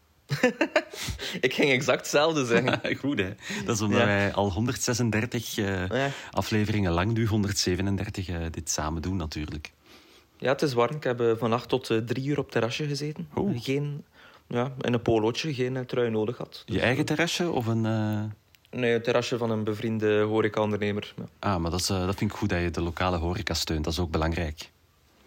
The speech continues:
Speaker 1: Eh, ja, doe ik zeker. Het is, eh, ja, kijk, ik kan eigenlijk, eigenlijk, eh, en dat brengt ons weer bij thuisje,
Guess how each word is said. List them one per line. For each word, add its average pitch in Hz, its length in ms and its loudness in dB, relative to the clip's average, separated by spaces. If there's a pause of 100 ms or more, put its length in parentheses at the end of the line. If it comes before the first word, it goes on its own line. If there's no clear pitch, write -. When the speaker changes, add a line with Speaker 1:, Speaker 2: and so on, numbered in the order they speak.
Speaker 1:
Eh, 113 220 4
ja, - 160 4 (100)
doe 117 140 0
ik 107 100 -2
zeker. - 320 0
Het - 160 -8
is, 107 200 0
eh, 101 320 2 (140)
ja, 101 220 -6
kijk, - 240 -10
ik - 100 -18 (280)
kan 113 140 2
eigenlijk, 123 300 4
eigenlijk, 131 320 0
eh, 104 480 4
en 107 220 -4
dat 107 100 0
brengt 107 200 -2
ons 104 120 -6
weer 107 140 0
bij 98 120 2
thuisje, 123 460 0